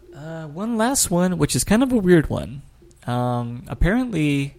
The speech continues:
Dark Phoenix is dropping the whole connection to X-Men in its branding.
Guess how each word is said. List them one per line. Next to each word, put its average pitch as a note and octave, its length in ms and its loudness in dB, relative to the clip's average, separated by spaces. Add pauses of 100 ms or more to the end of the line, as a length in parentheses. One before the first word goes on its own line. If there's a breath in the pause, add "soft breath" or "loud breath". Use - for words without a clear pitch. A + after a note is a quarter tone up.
(1700 soft breath)
Dark E3+ 260 2
Phoenix G3+ 480 -2
is C3 140 -2
dropping C#3 520 -2
the B2+ 140 -2
whole C#3 360 0
connection C3 680 -6
to - 220 -8
X-Men C3+ 380 -4
in A#2+ 100 -2
its A#2 160 -10
branding. C3 500 -4